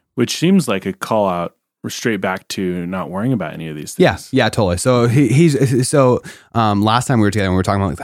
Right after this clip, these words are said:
Speaker 2: that judging section,
Speaker 1: Mm-hmm.
Speaker 2: it almost felt like a jolt out of what we had been talking about before. But then we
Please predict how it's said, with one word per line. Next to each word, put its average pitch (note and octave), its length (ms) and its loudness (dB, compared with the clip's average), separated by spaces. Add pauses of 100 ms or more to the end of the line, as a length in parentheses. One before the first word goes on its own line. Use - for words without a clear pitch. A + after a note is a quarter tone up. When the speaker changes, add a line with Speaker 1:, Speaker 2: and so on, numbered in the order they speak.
Speaker 2:
that F2 40 -12
judging F2+ 300 -2
section, A#2 380 0
Speaker 1:
Mm-hmm. - 80 0
Speaker 2:
it A#2+ 80 2
almost D3 280 2
felt C3+ 160 2
like B2 320 0
a A#2+ 80 0
jolt G#2+ 460 -2
out G#2+ 240 0
of A2+ 380 0 (260)
what A#2+ 160 2
we B2 160 4
had A2+ 160 0
been A2+ 80 2
talking A2+ 240 2
about A2 140 0
before. A2 360 2
But C#3+ 120 4
then D3+ 100 6
we C3+ 220 4